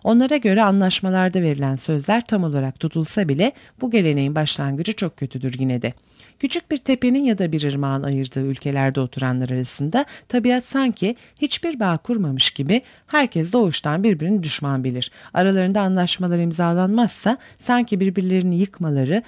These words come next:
öldürmeleri doğruymuş gibi davranırlar. Şu da var ki sözde anlaştıktan sonra da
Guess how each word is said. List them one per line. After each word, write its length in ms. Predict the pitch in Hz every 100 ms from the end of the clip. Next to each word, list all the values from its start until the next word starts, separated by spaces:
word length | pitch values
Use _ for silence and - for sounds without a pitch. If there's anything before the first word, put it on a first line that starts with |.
| -
öldürmeleri 680 | 202 214 196 175 151 190 233
doğruymuş 480 | 262 277 285 226 -
gibi 200 | 143 135
davranırlar. 680 | 139 131 131 135 131 127 - -
Şu 160 | - 277
da 120 | 277
var 180 | 294 311
ki 360 | - - 202 240 _ _
sözde 380 | - 233 220 269
anlaştıktan 720 | 247 208 202 - 220 - 247
sonra 460 | 220 - 139 131 131
da 160 | 226